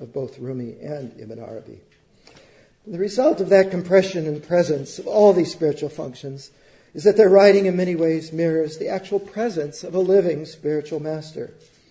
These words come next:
since it typically remains intimately connected for all of us to some momentarily active existential dimension of the process of realization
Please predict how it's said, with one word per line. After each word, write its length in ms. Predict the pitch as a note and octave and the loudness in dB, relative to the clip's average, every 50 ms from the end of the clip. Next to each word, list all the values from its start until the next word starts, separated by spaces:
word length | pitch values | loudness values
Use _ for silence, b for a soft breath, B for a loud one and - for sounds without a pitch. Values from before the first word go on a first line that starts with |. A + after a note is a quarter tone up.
| b b b b b b b b b | b b b b b b b b b
since 280 | - - F#3 F3+ F3 F#3 | -16 -12 -10 -10 -6 -4
it 220 | G#3 G#3+ G#3 G#3 | -4 -4 -6 -6
typically 500 | - - A3+ A3+ - A3 A3+ G#3+ G#3+ G#3 | -10 -8 -6 -4 -4 -4 0 4 4 4
remains 460 | F#3+ F#3 F#3 F3+ F3 F3 E3+ E3+ E3 - | 6 4 2 2 0 -2 -2 -4 -6 -8
intimately 500 | - G3+ G3+ A3 G#3+ G3+ G3+ G3+ G#3 F#3 | -8 -6 -4 -2 -2 -2 -4 -4 -4 -6
connected 640 | - - D3+ D#3+ D#3+ D3+ D#3 D#3 C3+ C3 B2+ B2+ - _ _ _ | -6 -6 -8 -6 -6 -6 -8 -10 -12 -12 -12 -14 -16 _ _ _
for 120 | - D#3 | -6 -4
all 200 | E3+ F#3 G#3+ A3+ | 0 2 2 2
of 100 | F#3+ C3 | 2 0
us 340 | C3 B2 B2 - - - - - b b b b b b b b | -2 -8 -12 -14 -16 -18 -18 -20 b b b b b b b b
to 100 | - E3+ | -14 -8
some 260 | D#3+ - G#3 G3 G3 F#3+ | -2 2 2 2 4 4
momentarily 800 | G3 G#3 G#3+ G#3+ G#3+ G3+ G#3 F#3+ G3+ G3 F#3+ F#3 F3+ F3 - - | 2 4 4 4 2 2 0 0 2 2 2 2 2 0 -2 -4
active 640 | - F#3+ G#3 G#3+ G#3 G#3 - - D#3+ D3 B2+ - | -6 -4 -4 -4 -4 -4 -6 -6 -4 -4 -4 -6
existential 720 | D3+ F#3+ E3+ - - F3 - - - A3 A#3 A3+ - F#3+ F#3 | -8 -10 -10 -10 -10 -14 -10 -4 -2 -2 -2 -2 -4 -6 -4
dimension 720 | - D#3+ D#3 E3 F3+ F3+ F3 F3+ - D#3 B2 B2 A#2+ - - | -2 -2 0 0 0 0 -2 -2 -6 -6 -6 -8 -10 -12 -10
of 120 | - D3 | -10 -10
the 80 | C#3+ C#3+ | -10 -10
process 540 | - - D#3+ D#3+ D#3+ D#3 - E3+ D#3 - | -10 -8 -8 -8 -8 -8 -8 -8 -8 -8
of 100 | E3 C#3+ | -8 -6
realization 840 | D3+ E3 D#3 D#3 D#3 D3 C3 D3+ C#3+ C#3 C#3+ C#3 - C3+ A#2 B2 | -4 -4 -2 -2 -2 -4 -4 -4 -6 -6 -6 -8 -12 -16 -16 -16